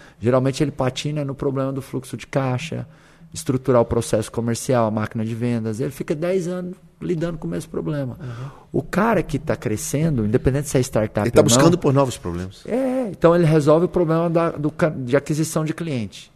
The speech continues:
Speaker 1: Isso gera um outro problema, que é entrega, que é mais pessoas, que é
Speaker 2: Uhum.
Speaker 1: R H, que é organização.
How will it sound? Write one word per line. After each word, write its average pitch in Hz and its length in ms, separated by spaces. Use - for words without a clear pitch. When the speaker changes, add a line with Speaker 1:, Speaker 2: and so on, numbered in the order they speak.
Speaker 1:
Isso - 180
gera 123 240
um 123 60
outro 120 180
problema, 151 480
que - 140
é - 20
entrega, 120 640
que 117 120
é 113 140
mais 110 320
pessoas, 139 680
que - 100
é 104 40
Speaker 2:
Uhum. 104 80
Speaker 1:
R 110 100
H, 139 520
que - 120
é - 20
organização. 120 1040